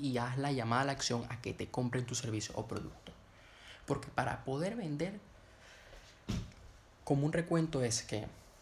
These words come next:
cuentes una historia, que conectes con el consumidor, que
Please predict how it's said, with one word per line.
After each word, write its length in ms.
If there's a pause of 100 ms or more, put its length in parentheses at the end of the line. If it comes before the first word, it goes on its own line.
(140)
cuentes 320
una 180
historia, 380
que 100
conectes 520
con 200
el 120
consumidor, 580 (760)
que 540